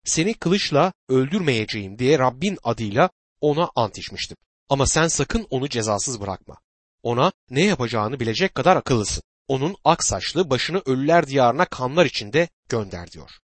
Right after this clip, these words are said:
Davut burada öc alma ruhuna benzeyen bir ruh hali sergiliyor ama aslında durum öyle değildir. Şimi ihanet eden biri olduğunu ortaya koyduğu halde Davut ona dokunmayacağına dair bir yemin etmiş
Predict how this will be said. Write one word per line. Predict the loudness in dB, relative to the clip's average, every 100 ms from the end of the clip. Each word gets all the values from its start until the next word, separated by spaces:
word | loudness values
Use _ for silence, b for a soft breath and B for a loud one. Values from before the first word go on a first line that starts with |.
| _ _ 0
Davut | 0 -2
burada | -6 -2 0 0 0
öc | -2 2
alma | 0 -2 -6
ruhuna | -8 -6 -2 -2 -2 -6
benzeyen | -6 -6 -2 -2 -4 _ _
bir | -2 -2 -4 _ -4
ruh | -4 -2
hali | -2 0 -2
sergiliyor | -2 -2 -2 -4 -8
ama | -4 -4
aslında | -4 -4 -6 -6
durum | -4 -6 -6 _ -2
öyle | -2 0 -4
değildir. | -12 -16 -18 -20 _ _
Şimi | -4 0 2 0 -2
ihanet | -8 -4 -2 -2 0
eden | -2 -4 -4
biri | -2
olduğunu | 0 -2 -6 -6 -6 0
ortaya | 0 0 -2 -4
koyduğu | -4 -6 -4 -2
halde | -2 -6 -6 -2
Davut | 0 -2 -6 _ _ -2
ona | 0 0
dokunmayacağına | 0 -2 -4 -4 -4 -6 -6 -6 2
dair | 4 4 0
bir | -2
yemin | 0 -2 -2
etmiş | -6 -8 -14